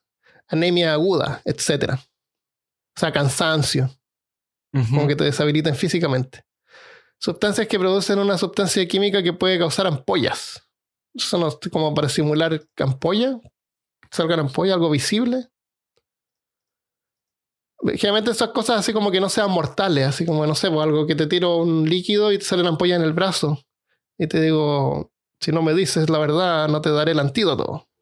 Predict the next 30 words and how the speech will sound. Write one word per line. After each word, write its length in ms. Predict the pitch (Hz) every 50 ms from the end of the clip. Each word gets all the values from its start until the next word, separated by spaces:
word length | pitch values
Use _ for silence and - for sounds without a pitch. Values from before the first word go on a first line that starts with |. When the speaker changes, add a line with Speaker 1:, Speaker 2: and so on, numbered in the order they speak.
| _ _ _ _ _ _ _ _ _ -
Speaker 2:
Claro. 260 | _ 127 135 139 135 131
Speaker 1:
No 60 | 135
sé, 360 | 135 143 156 156 165 165 151
algo 240 | 143 151 165 160 151
así. 360 | 135 - - - - - 226
<laughs> 160 | 127 - - _ _ _ _ - _ _ - - - - - - - _ _ _ _ _ _ _
Eh, 360 | - 175 175 175 165 165 170 170
sustancias 500 | - - 190 - - 214 208 202 220 190
que 100 | - 208
alteran 400 | 190 180 - 202 190 202 202 196
la 260 | 190 190 185 185 185 190
estructura 580 | 170 151 - - 170 - _ - 190 185 202 202
de 80 | 190
la 80 | 185 180
personalidad 760 | 175 170 160 - - 160 156 156 160 160 160 156 170 208 262 269 381 -
de 140 | 233 165 165
tal 160 | 170 170 165
manera 340 | 170 165 170 170 175 175 165
que 220 | 160 175 170 -
aumenta 440 | - 156 160 160 160 160 156 - 165
la 120 | 156 151 151
tendencia 520 | 160 151 147 151 160 156 143 - 170 160
del 140 | 156 151 147
receptor 360 | 143 135 135 131 - - 151
a 40 | 156 147
volverse 440 | 143 143 139 151 147 135 - 156 143
dependiente 640 | 143 143 139 143 143 143 160 202 226 233 226 233
de 80 | 208 202
otra 160 | 196 185 185
persona. 460 | 180 185 160 - - 151 113 107 123